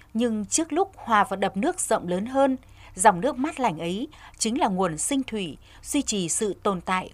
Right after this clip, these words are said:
của ba bụm nước nhỏ bé, khiêm tốn cho cá tôm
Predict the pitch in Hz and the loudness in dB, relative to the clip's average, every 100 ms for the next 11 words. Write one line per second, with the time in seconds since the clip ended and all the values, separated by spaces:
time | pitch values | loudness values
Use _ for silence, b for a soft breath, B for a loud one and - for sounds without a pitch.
0 | - 202 175 202 247 240 214 180 262 339 | -6 2 2 2 0 0 -2 -2 -4 -4
1 | - 190 208 156 165 165 233 - B - | -10 -4 -2 0 -2 -2 -4 -8 B -6
2 | 277 262 226 - 254 370 B B B - | -4 -2 0 0 -2 -8 B B B 2
3 | 214 - 185 220 254 254 | 2 2 -2 2 2 4